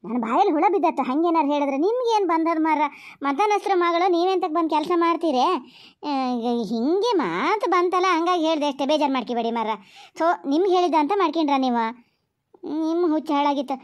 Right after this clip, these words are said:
ಆ, ದೊಡ್ಡ ಇದ್ರೆ ಬಂದೊಂದು ದುಡ್ಡನ್ನು ಕೊಟ್ಟು ಹೋಗಕ್ಕೆ ಹೇಳಿ.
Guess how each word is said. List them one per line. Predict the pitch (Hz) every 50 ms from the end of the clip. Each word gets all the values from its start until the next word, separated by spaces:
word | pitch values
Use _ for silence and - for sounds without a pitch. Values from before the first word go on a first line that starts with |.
| - - - - _ _ -
ಆ, | 277 302 294
ದೊಡ್ಡ | 294 262 277 269 262 311 311 302
ಇದ್ರೆ | 302 247 330 302 247 233 226 226 _ _ - -
ಬಂದೊಂದು | 254 247 240 240 254 254 247
ದುಡ್ಡನ್ನು | 277 254 247 349 370 359
ಕೊಟ್ಟು | 392 339 320
ಹೋಗಕ್ಕೆ | 320 302 294 - 294
ಹೇಳಿ. | 262 233 -